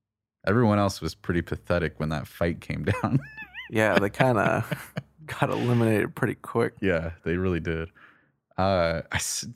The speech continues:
Speaker 1: gosh, yeah, when the guy killed himself, I saw that coming.
Speaker 2: Oh, yeah.
Speaker 1: Ewan McGregor's like, "Get away," and he's like, "Oh, no, I wanna look at the, the pretty lady die."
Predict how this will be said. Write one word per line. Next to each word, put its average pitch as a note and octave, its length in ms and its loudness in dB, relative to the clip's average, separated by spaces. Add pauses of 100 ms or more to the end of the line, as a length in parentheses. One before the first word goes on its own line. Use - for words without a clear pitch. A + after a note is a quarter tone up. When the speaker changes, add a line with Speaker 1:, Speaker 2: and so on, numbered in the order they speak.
(160)
Speaker 1:
gosh, E2 320 -4
yeah, F2 140 4
when F2 140 0
the F2 80 0
guy E2+ 180 0
killed E2 260 -2
himself, E2+ 600 -2 (380)
I - 60 0
saw G#2 240 2
that E2 180 0
coming. D#2+ 320 0
Speaker 2:
Oh, A#2+ 220 8
yeah. G2 300 6
Speaker 1:
Ewan G2+ 240 4
McGregor's F2+ 480 2
like, F2 220 0
"Get G3 140 6
away," F#3+ 360 10
and C#3+ 80 6
he's C#3 280 4
like, G#2+ 220 4
"Oh, A#3 240 4
no, A3 260 6
I F3+ 100 8
wanna G3+ 260 6
look G#3 260 6
at G3+ 140 0
the, D3 280 6
the C3+ 200 2
pretty C3+ 300 2
lady B2+ 280 6
die." G#2 460 4